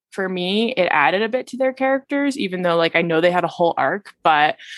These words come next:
I don't know. I just liked seeing that, you know, they took what they learned essentially from their arc in season seven and are,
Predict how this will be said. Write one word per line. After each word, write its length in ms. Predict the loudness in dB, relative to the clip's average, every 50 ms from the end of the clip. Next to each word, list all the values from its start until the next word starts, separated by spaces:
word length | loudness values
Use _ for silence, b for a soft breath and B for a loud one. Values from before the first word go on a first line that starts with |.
| B B B B B _ _ -4
I 80 | -2
don't 120 | 0 2 2
know. 200 | 2 2 2 0 0
I 120 | 0 0
just 200 | 2 0 0 2
liked 180 | 2 0 0 0
seeing 480 | -4 -4 -2 0 2 2 0 -2 -2 0
that, 180 | 2 2 2 2
you 60 | 0
know, 80 | -2 0
they 120 | -2 -2
took 320 | -2 -2 -2 -2 0 0 2
what 160 | 0 0 2
they 160 | 2 0 2
learned 440 | 0 0 0 0 0 0 -2 -4 -6 -8
essentially 680 | -6 -4 -2 -2 -2 -2 -6 -4 -2 -2 -2 -2 -2
from 300 | -2 0 0 0 2 2
their 140 | 2 2 4
arc 280 | 4 4 2 2 -2 -4
in 280 | -6 -4 -4 -6 -6 -6
season 300 | -6 -6 -4 -4 -4 -4
seven 460 | -4 -4 -2 0 0 0 0 -2 -4 -4
and 300 | -2 -2 -2 -2 -4 -6 -10 -8
are, 300 | -4 -2 -2 -2 -4 -6